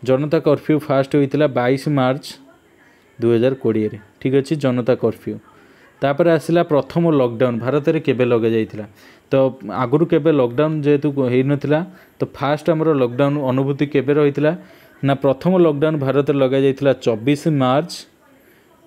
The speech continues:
ଦୁଇ ହଜାର କୋଡ଼ିଏରେ, ଯାହାକୁ ଲଗାଇଥିଲେ ପ୍ରଧାନମନ୍ତ୍ରୀ, ପ୍ରଧାନମନ୍ତ୍ରୀ କିଏ? ପ୍ରାଇମ୍ ମିନିଷ୍ଟର ଆମର ନରେନ୍ଦ୍ର ମୋଦି, ମାନ୍ୟବର ଶ୍ରୀଯୁକ୍ତ ନରେନ୍ଦ୍ର ମୋଦି। ତାପରେ ଆସିବା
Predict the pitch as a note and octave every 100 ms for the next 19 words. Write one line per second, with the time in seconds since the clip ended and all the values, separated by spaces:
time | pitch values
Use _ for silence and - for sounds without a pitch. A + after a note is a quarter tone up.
0 | - - A#2+ B2 C3 C#3 C3+ B2 A#2 B2
1 | C#3+ E3 A3 - - B2 C3 C#3 D#3 C#3
2 | C#3 D3+ D#3 D#3 C3+ A#2+ C3+ C#3+ C3+ B2+
3 | D#3+ G#3 - - - _ _ _ _ _
4 | B2 B2 C#3+ D3 C#3+ C#3 E3+ F3+ E3+ D3
5 | - B2 B2 C3 C3+ C3+ - C#3 C3 C3+
6 | F3 D#3+ B2+ C#3 D#3+ C#3 A#2 A#2+ A#2 A#2
7 | B2+ C3+ D#3+ E3+ C3 A#2+ D#3 - C#3+ A#2+
8 | A#2 C#3 D3 D3+ G#3+ D4+ A#2+ A2+ A2 A2+
9 | G2+ - - - - - - - - C3
10 | C3 E3 D#3+ - E3